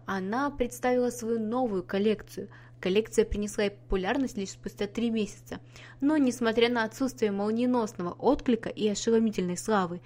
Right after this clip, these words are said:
в мгновение ока, Коко Шанель всё же стала любимицей всех богатых, знаменитых и утончённых женщин, которые старались не пропускать ни одного показа от Шанель.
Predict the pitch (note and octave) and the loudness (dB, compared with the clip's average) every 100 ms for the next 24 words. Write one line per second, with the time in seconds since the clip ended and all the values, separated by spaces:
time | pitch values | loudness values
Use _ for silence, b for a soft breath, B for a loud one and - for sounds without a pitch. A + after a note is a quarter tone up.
0 | B B - G3+ G#3+ G3+ F#3+ F#3+ - F#3+ | B B -6 -2 2 2 0 -2 -2 -2
1 | F3 - - B B - G3 - D4 D4+ | -2 -4 -14 B B -6 -4 0 0 2
2 | C4+ C4 A3+ - G#3+ B3 B3+ - A#3 A#3 | 0 0 -2 -4 -2 -2 -6 -4 -2 0
3 | A3+ G#3+ G3+ G3 F3 - F3 - F#3+ F3+ | -2 -2 -2 -2 -4 -8 -8 -4 -4 -4
4 | F3+ F3 G3+ F4+ A3 G3 F#3 F3+ F3+ B3 | -6 -2 -4 -2 -4 -2 -4 -4 -4 -4
5 | B3 - B3+ C4 A#3+ A3 - A3+ A3+ A3 | -6 -8 -4 -4 -4 -6 -4 -2 -2 -2
6 | F#3 G3 E3+ - F3 F#3 G3 G3+ - A#3+ | 0 -2 -2 -8 -8 -6 -4 -6 -2 0
7 | A3+ G#3+ G#3+ G#3+ A#3 C4+ C4 A#3 - F#3+ | 2 0 -4 -4 -4 -4 -6 -6 -4 -4
8 | - G3+ A3 G3 G3 F3+ - G3 F#3 F#3 | -2 -2 0 0 0 0 -2 -2 -2 -4
9 | - F#3+ F3+ E3+ | -4 -4 -2 -4